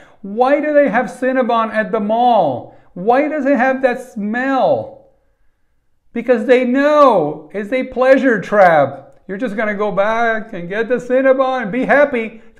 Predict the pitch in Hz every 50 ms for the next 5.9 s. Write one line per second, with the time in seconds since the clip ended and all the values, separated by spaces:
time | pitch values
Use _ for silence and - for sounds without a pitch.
0 | - - 233 254 247 240 247 254 254 254 240 254 247 247 - - 226 247 262 262
1 | 254 233 196 175 147 131 - - - - - 233 226 226 247 285 302 320 277 269
2 | 269 254 240 247 240 - - - 208 202 220 233 254 254 240 208 160 135 117 107
3 | 98 - - - _ _ _ _ _ _ _ _ _ _ _ _ _ _ _ _
4 | _ _ _ _ 151 143 143 170 202 220 196 151 135 170 196 196 180 160 139 135
5 | 156 139 147 139 135 - - 180 190 214 208 - 110 107 - 135 131 120